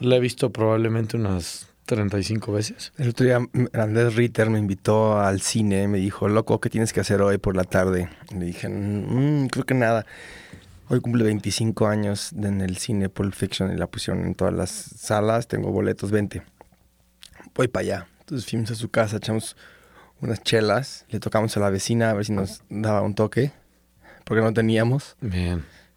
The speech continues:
Speaker 2: La vecina como, "Claro, ¿qué van a hacer? Vamos a ir a ver Pulp Fiction." Uh.
Speaker 1: Llégale, vecina.
Speaker 2: Fuck, ya.
Speaker 1: O sea, con nosotros, pues.
Speaker 2: No, no, no, no teníamos boleto para ella, nada más nos
Speaker 1: Ah, o sea, no, no, vente con nosotros, no se
Speaker 2: No,
Speaker 1: podía.
Speaker 2: no, le pe-,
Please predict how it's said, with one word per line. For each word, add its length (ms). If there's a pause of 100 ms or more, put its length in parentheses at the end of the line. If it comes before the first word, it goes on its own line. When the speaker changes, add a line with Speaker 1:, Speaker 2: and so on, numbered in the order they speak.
(160)
Speaker 2:
La 100
vecina 240
como, 140
"Claro, 240
¿qué 80
van 120
a 20
hacer? 140
Vamos 180
a 40
ir 60
a 20
ver 120
Pulp 240
Fiction." 460 (340)
Uh. 580
Speaker 1:
Llégale, 400
vecina. 400
Speaker 2:
Fuck, 220
ya. 320
Speaker 1:
O 100
sea, 180
con 160
nosotros, 460
pues. 220 (320)
Speaker 2:
No, 160
no, 140
no, 180
no 100
teníamos 260
boleto 280
para 220
ella, 200
nada 140
más 160
nos 240
Speaker 1:
Ah, 120
o 60
sea, 140
no, 200
no, 280
vente 380
con 100
nosotros, 400
no 180
se 80
Speaker 2:
No, 80
Speaker 1:
podía. 420 (160)
Speaker 2:
no, 160
le 140
pe-, 140